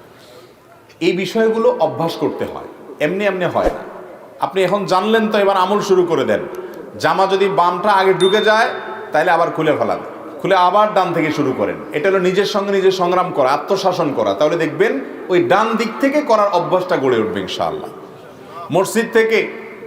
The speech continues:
বের হওয়ার সময় বাম পাও দিয়ে বের হওয়া দরকার। আপনি বেখেয়ালে ডান পা দিয়ে বের হয়ে গেছেন, আবার ঢুকে যান ডান পাও দিয়া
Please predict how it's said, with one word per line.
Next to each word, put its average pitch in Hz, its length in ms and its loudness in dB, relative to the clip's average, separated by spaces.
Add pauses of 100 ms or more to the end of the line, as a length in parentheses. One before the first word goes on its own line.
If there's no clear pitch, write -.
(220)
বের 190 200 4
হওয়ার 208 220 4
সময় 208 260 2
বাম 180 220 4
পাও 185 160 4
দিয়ে 180 140 2
বের 190 140 4
হওয়া 175 180 4
দরকার। 123 220 0 (100)
আপনি 139 200 -6 (640)
বেখেয়ালে 185 520 2
ডান 170 180 0
পা 165 120 2
দিয়ে 147 140 0
বের 147 160 2
হয়ে 120 200 4
গেছেন, 92 260 -8 (480)
আবার 180 180 4 (100)
ঢুকে 147 240 0
যান 104 200 -2
ডান 117 180 2
পাও 107 180 2
দিয়া 87 160 -6